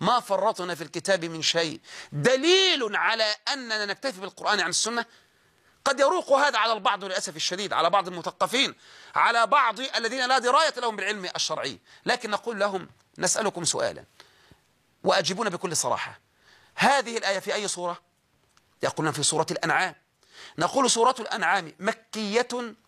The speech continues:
أو مدنية؟" يقولون: "سورة الأنعام سورة مكية". نقول: "طيب،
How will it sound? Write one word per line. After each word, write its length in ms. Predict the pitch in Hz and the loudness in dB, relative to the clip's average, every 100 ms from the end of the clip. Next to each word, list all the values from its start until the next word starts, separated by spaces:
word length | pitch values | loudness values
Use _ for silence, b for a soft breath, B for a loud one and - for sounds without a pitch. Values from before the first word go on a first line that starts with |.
| _ _ _ _ _ _ _ _ _ _ _ _ _ _ _ _ _ _ _ _ _ _ - | _ _ _ _ _ _ _ _ _ _ _ _ _ _ _ _ _ _ _ _ _ _ 2
أو 140 | 202 | 2
مدنية؟" 560 | 202 180 180 185 180 175 _ _ b b - | 2 0 -2 -2 -4 -6 _ _ b b -4
يقولون: 400 | 123 123 165 196 | -2 0 2 2
"سورة 280 | 196 226 - _ - | 2 0 0 _ -8
الأنعام 640 | 190 190 196 190 240 247 B B | -4 0 2 2 0 -4 B B
سورة 340 | - 185 247 277 | -4 2 2 2
مكية". 640 | 302 320 - 339 294 147 _ _ _ _ _ | 0 -2 -2 -4 -4 -8 _ _ _ _ _
نقول: 300 | 156 - 214 180 | -6 0 0 0
"طيب، 460 | 180 131 98 - | -2 -2 -8 -16